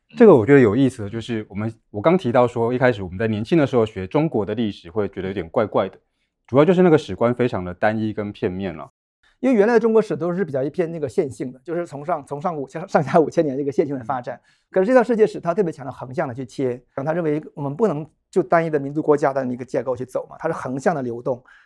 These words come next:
Speaker 2: 那因此它是没有边界的啊。
Speaker 1: 嗯，嗯。
Speaker 2: 那因此来说，他有一本书叫做《东印度公司与亚洲的海洋》，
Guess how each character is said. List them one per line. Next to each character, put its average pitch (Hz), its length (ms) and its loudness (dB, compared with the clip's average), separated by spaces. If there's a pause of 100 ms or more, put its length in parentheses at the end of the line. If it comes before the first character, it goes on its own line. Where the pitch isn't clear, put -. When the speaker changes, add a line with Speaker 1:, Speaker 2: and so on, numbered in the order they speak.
Speaker 2:
那 185 100 0
因 202 120 4
此 165 140 -4
它 156 140 -6
是 190 60 0
没 180 80 -2
有 147 80 -2
边 147 220 -4
界 143 200 -4
的 - 100 -20 (120)
啊。 123 160 -10
Speaker 1:
嗯， 131 80 -16 (160)
嗯。 - 100 -20
Speaker 2:
那 202 60 -2
因 240 120 4
此 202 100 0
来 139 120 0
说， 156 120 -2
他 165 140 -2
有 156 100 0
一 156 40 -2
本 139 120 -6
书 143 200 -10
叫 147 100 -4
做 135 160 -6
《东 175 180 -4
印 185 140 -2
度 139 100 -8
公 139 220 -12
司 - 300 -14
与 135 120 -8
亚 131 160 0
洲 135 80 -12
的 143 60 -6
海 127 200 -10
洋》， - 180 -18